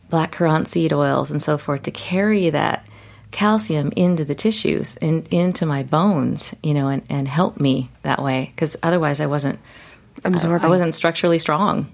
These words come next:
Speaker 1: you know, to be truthful, and I wasn't absorbing it into the tissues. So in order for calcium to get a-, absorbed, it ha-, you ha-, you need vitamin D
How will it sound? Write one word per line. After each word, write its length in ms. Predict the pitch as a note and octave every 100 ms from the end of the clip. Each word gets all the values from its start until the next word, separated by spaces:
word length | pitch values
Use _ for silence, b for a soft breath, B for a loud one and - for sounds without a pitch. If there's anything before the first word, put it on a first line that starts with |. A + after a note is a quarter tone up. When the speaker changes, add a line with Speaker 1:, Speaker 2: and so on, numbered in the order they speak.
| -
Speaker 1:
you 80 | E3
know, 220 | D3+ C#3+
to 100 | D3
be 80 | D3
truthful, 460 | D3 F#3 G#3 C#3+ C#3+
and 160 | D3
I 20 |
wasn't 260 | D3 D3+ D3
absorbing 440 | C#3 D3 F#3+ F3+
it 180 | C#3 - - -
into 260 | D#3+ D#3
the 100 | C#3
tissues. 520 | C#3+ G#3 - C3+ - - B B B B
So 480 | - G3+ E3+ D#3 - - -
in 100 | F#3
order 160 | G#3
for 120 | B3+ F#3
calcium 400 | F#3 F3+ - D#3
to 60 |
get 120 | D3+
a-, 260 | D3+ - -
absorbed, 640 | D3+ D3 F3+ G#3 D3+ D3+
it 140 | D#3+ D3+
ha-, 80 |
you 160 | - D#3+
ha-, 80 | D#3
you 140 | - D#3+
need 200 | D#3 D3
vitamin 440 | E3 E3 D3+ D3
D 420 | D3+ E3 C3+ F3+